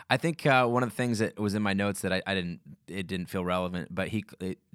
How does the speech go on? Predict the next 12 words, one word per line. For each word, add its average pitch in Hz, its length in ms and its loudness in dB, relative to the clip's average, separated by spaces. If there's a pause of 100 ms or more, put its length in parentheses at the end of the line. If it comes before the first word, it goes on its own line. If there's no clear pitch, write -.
(180)
Luke 120 260 0
makes 107 320 -2
mention 101 300 0
that 90 80 -2
he 87 40 -6
climbs 92 300 -4
up 87 100 -6
into 90 140 -4
a 85 60 -6
sycamore 92 400 -4
tree, 87 320 -4
which, 90 300 -6